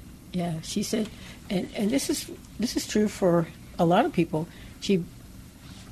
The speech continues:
had been coming to church. Her parents, you know, had her come to church, is exactly what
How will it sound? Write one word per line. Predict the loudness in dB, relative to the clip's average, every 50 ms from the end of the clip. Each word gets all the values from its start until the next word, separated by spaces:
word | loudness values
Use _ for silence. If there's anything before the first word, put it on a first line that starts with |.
| -12 -2 0
had | 2 4
been | 4 4 4
coming | 4 6 6 6
to | 4 4
church. | 4 4 6 6 4 4 2
Her | 0
parents, | 2 4 4 4 4 4 2 0 -4 -8 -10 -12 -14 -16 -16 -10 -2 2
you | 4 4
know, | 6 6
had | 6 6 6 6
her | 4
come | 4 4 4 4
to | 4 4
church, | 4 4 2 2 2 2 0
is | 0 0
exactly | 2 2 2 2 4 4 4
what | 4 4 2